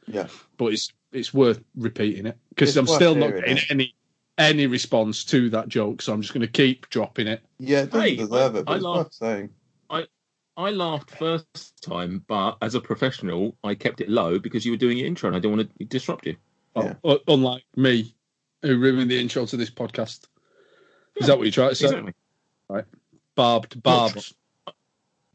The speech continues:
Speaker 3: I'm not, I'm not trying to say it. Um,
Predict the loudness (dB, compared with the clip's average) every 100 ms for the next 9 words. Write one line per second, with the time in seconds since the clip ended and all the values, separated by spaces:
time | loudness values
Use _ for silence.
0 | 0 0 0 -4 0 0 0 -2 0 2
1 | 2 -2 -8 -6 -6 -6 _ _ _ _
2 | 2 2 0